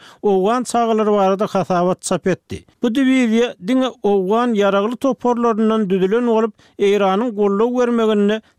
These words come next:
Siriýada konfliktde hökümet güýçleriniň gapdalyna söwüş alyp bardy we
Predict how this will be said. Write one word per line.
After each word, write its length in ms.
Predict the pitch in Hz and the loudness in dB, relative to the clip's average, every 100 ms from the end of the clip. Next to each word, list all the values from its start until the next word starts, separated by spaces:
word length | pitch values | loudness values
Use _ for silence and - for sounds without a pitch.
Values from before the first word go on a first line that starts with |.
| - | -2
Siriýada 520 | 254 254 240 214 226 - | 0 2 0 0 -2 -2
konfliktde 720 | 208 185 233 233 220 - 233 | -2 -2 -2 -4 -4 -4 -2
hökümet 440 | 185 190 196 240 | 0 0 0 -2
güýçleriniň 560 | - 247 202 233 220 220 | -2 -2 0 0 0 0
gapdalyna 560 | 214 - - 196 208 196 | -2 -2 -4 0 0 0
söwüş 360 | 190 208 202 | 0 0 0
alyp 260 | 220 208 - | -2 -2 -4
bardy 240 | 214 202 | -2 0
we 180 | 214 | 0